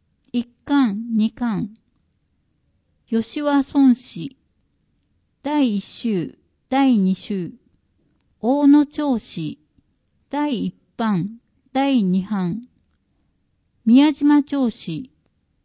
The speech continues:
資料編、知識項一、近世知史、石造物、特論編、建築、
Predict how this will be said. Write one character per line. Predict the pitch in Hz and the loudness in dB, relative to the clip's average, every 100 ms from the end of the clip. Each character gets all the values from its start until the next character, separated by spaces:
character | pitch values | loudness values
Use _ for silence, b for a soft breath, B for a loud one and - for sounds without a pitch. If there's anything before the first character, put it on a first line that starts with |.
| _ _ _ _ | _ _ _ _
資 | - 254 | -10 -4
料 | 277 285 277 | -2 -2 -4
編、 | - 269 262 247 - _ _ _ _ _ _ _ _ | -2 0 2 -2 -8 _ _ _ _ _ _ _ _
知 | - 254 | -6 -4
識 | - 311 277 302 - | -4 -10 -10 -10 -8
項 | 220 190 160 - | -6 -6 -6 -8
一、 | 180 - 226 214 185 _ _ _ _ _ | -14 -12 -8 -8 -10 _ _ _ _ _
近 | - 294 311 | -4 0 0
世 | 294 - 285 277 269 | -2 -10 -6 -6 -6
知 | _ 262 | _ -6
史、 | - 185 160 - _ _ _ _ _ _ _ _ _ _ | -4 -10 -12 -14 _ _ _ _ _ _ _ _ _ _
石 | _ 247 240 - 254 | _ -6 -6 -8 -8
造 | 302 285 | -6 -4
物、 | 190 175 - 156 - _ _ _ _ _ _ _ _ _ | -4 -8 -12 -14 -14 _ _ _ _ _ _ _ _ _
特 | - 240 277 277 | -8 -6 -4 0
論 | 277 277 | 4 4
編、 | 269 262 247 240 262 _ _ _ _ | 4 0 2 0 -4 _ _ _ _
建 | 254 254 247 | 2 4 4
築、 | - - 214 202 - | 0 -14 -8 -6 -8